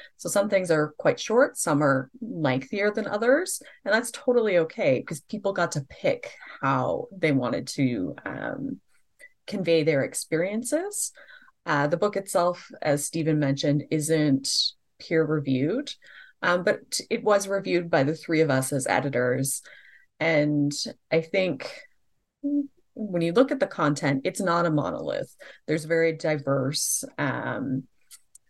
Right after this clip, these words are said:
opinions. Some of the content actually contradicts each other in some spaces.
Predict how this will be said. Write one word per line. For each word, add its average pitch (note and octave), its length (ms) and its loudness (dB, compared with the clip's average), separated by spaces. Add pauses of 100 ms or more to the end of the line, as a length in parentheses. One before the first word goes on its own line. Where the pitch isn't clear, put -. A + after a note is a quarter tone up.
(140)
opinions. C4 600 2
Some F3 180 0
of E3+ 60 2
the F3 60 6
content D#3 680 0
actually C#3 400 0
contradicts - 680 0
each C4 200 -2
other B3 300 2
in A#3 160 -4
some A3 240 0
spaces. G#3 680 0